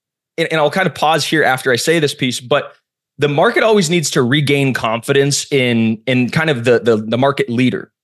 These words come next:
before you could start to speculate down the risk spectrum on all these other coins. And so what we had in twenty twenty-three, kind of in that first half of the year, um, we had, it was like a Bitcoin only show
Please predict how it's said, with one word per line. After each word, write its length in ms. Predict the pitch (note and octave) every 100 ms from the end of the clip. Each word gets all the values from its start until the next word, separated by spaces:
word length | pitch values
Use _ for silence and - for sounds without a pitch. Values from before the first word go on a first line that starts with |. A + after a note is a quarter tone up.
| _ -
before 580 | F#3 - - A#3+ D4 C#4
you 140 | G#3
could 180 | F3+ C#3
start 300 | - E3+ E3
to 60 |
speculate 480 | C3+ - D3+ D3+ B2+
down 180 | C3 B2+
the 80 | A#2
risk 240 | C#3 -
spectrum 500 | - B2+ - B2 G#2+ G#2+
on 300 | A#2+ A#2+ A2+
all 140 | B2+
these 160 | B2+ A#2
other 160 | G#2 G2+
coins. 360 | A2 - - - _
And 80 | D#3
so 80 | F3
what 140 | F#3
we 80 | C#4
had 240 | F3+ F#3 F3+
in 100 | C#3
twenty 220 | E3+ D3
twenty-three, 640 | D#3+ B2+ - D#3 C#3 A#2+ - -
kind 140 | - A3
of 60 | A#3
in 80 |
that 180 | F3+ C3+
first 360 | - D#3+ E3+ -
half 300 | C#3 C3+ -
of 60 |
the 60 | A#2+
year, 440 | G#2+ G#2 D3 F3 _ _ _ _
um, 440 | B2+ C3 B2 A#2 - -
we 200 | D3 A#3
had, 300 | A3+ F#3 -
it 160 | F#3+ -
was 140 | E3
like 100 | C#3
a 40 |
Bitcoin 480 | A#2+ E3 - E3+ D3
only 300 | C3 B2+ A#2
show 480 | G#2 - A#2 -